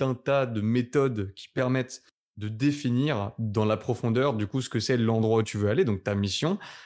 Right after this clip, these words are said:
comment tu vas y arriver, donc articuler ta vision, derrière les valeurs que ont ton entreprise, donc ce qui va te permettre de dire, « Je veux bosser avec telle personne », ou alors recruter telle personne, ou alors pas oublier que tous les jours, on doit être ça.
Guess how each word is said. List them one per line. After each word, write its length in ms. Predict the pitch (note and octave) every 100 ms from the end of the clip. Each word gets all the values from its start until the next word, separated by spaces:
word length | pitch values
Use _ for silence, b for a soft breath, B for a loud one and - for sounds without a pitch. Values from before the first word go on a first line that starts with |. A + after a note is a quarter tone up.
| _
comment 300 | - D#3 D#3
tu 120 | -
vas 120 | A#2
y 100 | A2+
arriver, 540 | G#2 G2 G#2 C3 F#3+ F#3
donc 220 | G#2+ F#2+ - _ -
articuler 580 | - A#2+ - A#2+ B2+ A#2
ta 140 | A#2 G2+
vision, 480 | G2+ G#2 A#2 G3+ - b b _ _
derrière 400 | A2+ B2+ C3 D3
les 100 | A#2+
valeurs 720 | A2+ B2+ C3 C#3+ C3+ G#2+ G2+ -
que 340 | - A2 G#2 -
ont 220 | - C3+
ton 360 | - A2+ G#2 G2+
entreprise, 400 | G#2 - D3+ F#3+
donc 160 | A2
ce 100 | G#2
qui 140 | - A2+
va 160 | G#2
te 140 | G#2 -
permettre 340 | A#2+ A2+ A#2
de 80 | G#2+
dire, « 240 | G#2+ B2
Je 80 | A#2
veux 100 | G2+
bosser 280 | G#2 A2+ A2
avec 240 | A#2 G2+ -
telle 240 | B2 A2+
personne », 500 | A#2+ A2+ B2+ B2 A2+ B B B -
ou 100 | A2+
alors 260 | A2+ A#2
recruter 560 | G#2 A#2 - A#2 C3+ B2+
telle 220 | A2 G#2
personne, 540 | A2+ A2 - B2 A#2
ou 140 | G#2+ G#2+
alors 220 | A2+ A2+
pas 120 | C#3
oublier 460 | C3 B2+ B2 B2+ C3+
que 100 | A#2
tous 180 | - C3+
les 140 | B2+
jours, 260 | A#2+ C#3 G#2+
on 80 |
doit 300 | G#2+ A2 A#2
être 140 | A2+ A2
ça. 340 | - C#3+ G#3